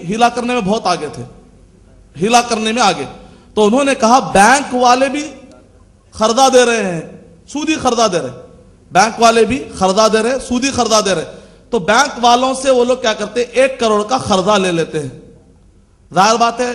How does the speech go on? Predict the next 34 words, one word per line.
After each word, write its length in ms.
बैंक 260
वाले 240
बगैर 240
सूद 200
के 100
खर्दा 300
तो 140
देते 280
नहीं 140
है, 80
सूद 320
पर 200
ही 160
खर्दा 340
देंगे। 340
यहां 300
से 160
सब्सिडी 480
का 140
जो 140
पैसा 360
मिल 160
रहा 300
है 140
पचास 500
फीसद, 480
चालीस 340
फीसद, 400
ये 300
पैसा 840
इनका 320
इरादा 340
क्या 180
है, 160